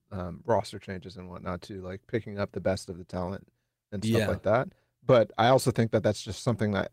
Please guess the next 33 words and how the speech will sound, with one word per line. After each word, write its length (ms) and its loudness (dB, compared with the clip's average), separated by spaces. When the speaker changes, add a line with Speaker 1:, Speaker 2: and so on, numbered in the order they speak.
Speaker 1:
comes 200 2
out 200 6
with 120 0
the 80 -6
format, 480 -2
and 200 0
something 260 2
I 40 2
was 140 0
talking 220 2
Speaker 2:
Right. 60 2
Speaker 1:
about 120 4
with 100 -4
the 80 -4
V 120 2
R 160 8
Ls 220 6
last 240 2
year 80 -4
too, 320 2
in 220 4
terms 220 4
of 80 2
promotion 480 4
to 120 0
the 260 2
M 120 -4
E 140 0
A 60 8
League, 260 4
is 120 2
that 260 6
these 420 6